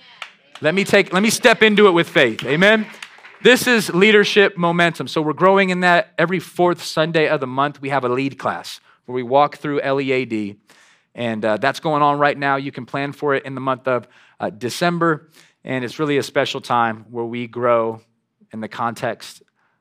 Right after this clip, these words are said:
of leadership because we believe every person in this room has leadership potential, some influence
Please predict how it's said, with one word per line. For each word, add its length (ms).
of 180
leadership 440
because 240
we 140
believe 240
every 760
person 340
in 60
this 220
room 120
has 200
leadership 420
potential, 560
some 200
influence 720